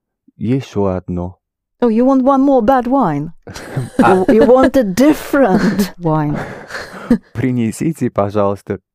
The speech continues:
Speaker 1: другое.
Speaker 2: Wine.
Speaker 1: Вино.
Speaker 2: Окей. <laughs> Это вино плохое.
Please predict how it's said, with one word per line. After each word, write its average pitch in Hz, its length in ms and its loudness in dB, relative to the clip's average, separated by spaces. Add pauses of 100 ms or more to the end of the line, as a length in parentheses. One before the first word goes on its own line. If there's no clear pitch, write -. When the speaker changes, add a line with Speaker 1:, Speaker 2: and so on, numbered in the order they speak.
Speaker 1:
другое. 92 840 -2 (440)
Speaker 2:
Wine. 190 460 -2 (260)
Speaker 1:
Вино. 98 560 0 (120)
Speaker 2:
Окей. 415 580 2
<laughs> 269 800 0 (400)
Это 320 260 2
вино 262 360 2
плохое. 214 720 0